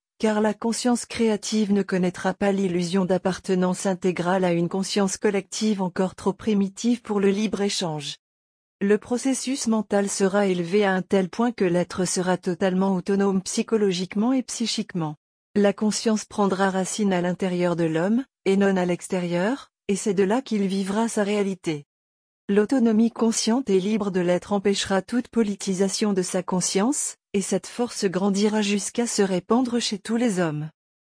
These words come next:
La liberté sociale grandira, car la conscience nouvelle aura un grand effet dans le monde. Ces temps nouveaux prendront place à mesure que la puissance créative de l'homme nouveau jettera de la lumière sur la condition humaine et que cette lumière atteindra ceux qui souffrent de la conscience politique et sociale de leur nation.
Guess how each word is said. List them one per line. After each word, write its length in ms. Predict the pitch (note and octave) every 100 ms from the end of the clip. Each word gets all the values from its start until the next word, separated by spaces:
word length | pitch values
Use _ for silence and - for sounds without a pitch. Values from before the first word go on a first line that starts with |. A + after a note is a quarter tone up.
| -
La 160 | G3 G3+
liberté 520 | A3 G#3+ - - A3
sociale 440 | G#3+ G3+ - F#3+
grandira, 680 | E3+ F#3 F#3+ F#3 F3+ F#3 C4 - _
car 220 | A3 G#3+
la 100 | G3+
conscience 560 | G3 G#3+ G3+ - G#3+ -
nouvelle 400 | G#3 G3 G#3+ G3+
aura 200 | F#3+ G3
un 120 | F3+
grand 360 | D#3 F#3 G#3+ A3+
effet 280 | G#3+ - C4
dans 140 | A#3+
le 100 | G#3
monde. 380 | F3+ D3+ D3 D#3 - _ _ -
Ces 200 | - A3+
temps 240 | - A#3+ A#3+
nouveaux 320 | A#3+ A#3 B3+
prendront 460 | - B3+ A#3 A3+
place 340 | G#3+ A#3 C#4 B3
à 40 |
mesure 380 | G#3 G3+ G#3 G#3+
que 120 | A#3
la 120 | G3+
puissance 600 | G3+ G#3 G3+ - G#3+ G#3
créative 640 | - G#3 G3+ F#3+ - A3+ F3+
de 120 | F3
l'homme 260 | F#3 G3+
nouveau 300 | G3 G3 F#3+
jettera 400 | F3+ F#3+ - F#3+
de 80 | F3
la 140 | F3 E3
lumière 420 | E3 F3 F#3+ F3+
sur 200 | - F#3+
la 140 | F3+
condition 640 | - G3+ F#3 F#3 - F#3
humaine 400 | E3+ E3+ F#3+ B3+
et 100 | A#3+
que 140 | G3 E3
cette 240 | G3 F#3
lumière 380 | F3 F#3 G3 F#3
atteindra 440 | F3 F3+ F3 E3+
ceux 200 | E3+ G#3
qui 160 | G3 F3
souffrent 460 | - G#3 F#3+ - E3
de 100 | E3
la 120 | D#3
conscience 540 | F#3 F3 - G3 F#3
politique 600 | - E3+ E3 - G#3 -
et 60 | G3
sociale 500 | - F3+ - A3 G3
de 80 | F3+
leur 200 | E3+ E3
nation. 480 | F3+ - - D#3